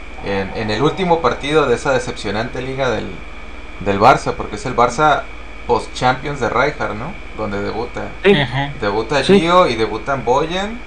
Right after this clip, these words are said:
Speaker 1: y resulta que, que, que se supone que, que era el, que era el, el
Speaker 3: El heredero de Diño.
Speaker 1: Sí, pero iba a ser el Barça, iba a ser el Barça de los cuatro fantásticos, ¿no? Pues todavía no llegaba Henry,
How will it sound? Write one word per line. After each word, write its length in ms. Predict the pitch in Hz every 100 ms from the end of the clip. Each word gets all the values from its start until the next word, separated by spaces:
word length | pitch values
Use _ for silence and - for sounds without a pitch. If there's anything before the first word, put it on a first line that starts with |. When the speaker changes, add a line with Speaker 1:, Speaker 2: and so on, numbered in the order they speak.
| - - -
Speaker 1:
y 80 | 123
resulta 460 | 104 - 123 165 160
que, 260 | 151 110 -
que, 420 | 113 104 98 98
que 100 | -
se 80 | 107
supone 420 | - - 117 139 143
que, 220 | 123 117
que 100 | 110
era 180 | 120 135
el, 220 | 110 101 - - - - - - -
que 60 | 113
era 260 | 131 131
el, 200 | 113 101 98 - - - 101 95 - - -
el 160 | 120 123
Speaker 3:
El 0 |
heredero 560 | 120 117 123 135 143
de 120 | 127
Diño. 320 | 113 139 151 135 135 - - -
Speaker 1:
Sí, 260 | - 147 139
pero 140 | 123
iba 140 | 123 151
a 40 |
ser 180 | 165 170
el 140 | 170
Barça, 500 | 147 151 - 208 196 127
iba 140 | 135
a 40 | 139
ser 140 | 165
el 100 | 165
Barça 340 | 143 139 185 165
de 80 |
los 160 | 113 -
cuatro 300 | - 131 160
fantásticos, 680 | 160 107 101 139 - - 101
¿no? 140 | 110 139 -
Pues 160 | 101
todavía 220 | 127 143
no 100 | 151
llegaba 280 | 143 131 143
Henry, 320 | 143 151 165